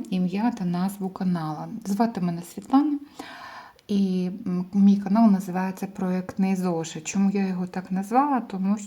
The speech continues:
що, е, в, насправді в мене проектного зошиту, таку реального, е,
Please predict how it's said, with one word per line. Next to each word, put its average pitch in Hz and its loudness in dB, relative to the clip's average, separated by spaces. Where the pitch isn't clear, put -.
що, 175 -6
е, 170 -2
в, 165 -6
насправді 208 2
в 180 -2
мене 180 0
проектного 170 -4
зошиту, 170 -4
таку - -12
реального, 180 2
е, 160 -6